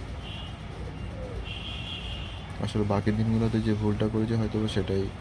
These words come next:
এখন আমি পদে পদে ভুগছি। তবে হ্যাঁ, যদি এটাকে আমি সাকসেসফুলিভাবে কমপ্লিট করতে পারি, হয়তো আমার জীবনে একটা টার্নিং পয়েন্ট হবে। হয়তো আমার অন্য কোথাও জবের ক্ষেত্রে বলবে যে, "না, ঠিক আছে, এত বড় একটা বড় প্রজেক্ট সে নিজে হাতে উঠিয়েছে।"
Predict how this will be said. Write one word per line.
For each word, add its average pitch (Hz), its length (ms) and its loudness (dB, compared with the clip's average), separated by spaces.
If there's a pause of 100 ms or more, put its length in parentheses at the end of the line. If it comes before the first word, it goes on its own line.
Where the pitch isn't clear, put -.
(120)
এখন 101 240 2
আমি 95 220 2 (100)
পদে 92 240 2
পদে 90 160 -2 (100)
ভুগছি। 95 340 -4 (880)
তবে 135 160 4
হ্যাঁ, 135 240 2
যদি 110 300 4
এটাকে 104 280 2
আমি 110 280 4 (100)
সাকসেসফুলিভাবে 104 600 2
কমপ্লিট 101 360 0
করতে 104 240 0
পারি, 101 160 4
হয়তো 101 360 2
আমার 98 260 2
জীবনে 98 280 0
একটা 92 260 0
টার্নিং 92 240 0 (120)
পয়েন্ট 98 260 -2
হবে। 95 240 -2 (1080)
হয়তো 113 200 4
আমার 110 240 6
অন্য 101 200 4
কোথাও 101 400 2 (280)
জবের 95 300 6
ক্ষেত্রে 98 440 0 (380)
বলবে 101 260 4
যে, 95 140 2
"না, 92 200 2 (120)
ঠিক 104 140 0
আছে, 95 160 0
এত 90 160 -2
বড় 92 100 0
একটা 92 180 0
বড় 92 240 0
প্রজেক্ট 92 400 0
সে 87 120 0
নিজে 92 260 0
হাতে 92 240 -2
উঠিয়েছে।" - 420 -4